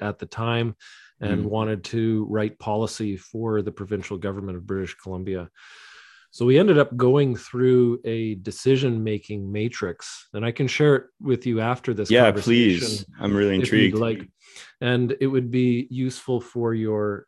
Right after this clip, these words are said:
Speaker 1: um, you know, probably for your listeners. And the, the decision-making
Speaker 2: Yeah.
Speaker 1: matrix, especially when you're a young person, you, you have a lot of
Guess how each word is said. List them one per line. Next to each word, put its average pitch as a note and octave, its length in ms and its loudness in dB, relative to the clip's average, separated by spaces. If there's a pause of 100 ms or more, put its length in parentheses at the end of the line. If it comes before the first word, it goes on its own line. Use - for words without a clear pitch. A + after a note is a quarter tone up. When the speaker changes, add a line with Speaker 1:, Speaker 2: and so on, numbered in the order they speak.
Speaker 1:
um, F#2 580 -14
you B2 80 -10
know, G#2 40 -8
probably A#2 220 -4
for A2+ 180 -6
your G#2 160 -2
listeners. A2 640 -4
And B2+ 160 -2
the, C3+ 200 0
the D#3+ 80 2
decision-making C#3+ 720 2
Speaker 2:
Yeah. B2 40 -2
Speaker 1:
matrix, B2 600 -4
especially D#3 360 0
when C3+ 100 6
you're B2 120 4
a B2 60 4
young B2 260 2
person, D3 460 -4
you, B2 180 -2
you A#2+ 140 -4
have F3 180 -2
a F#3+ 60 2
lot A#2 420 0
of A#2 140 -2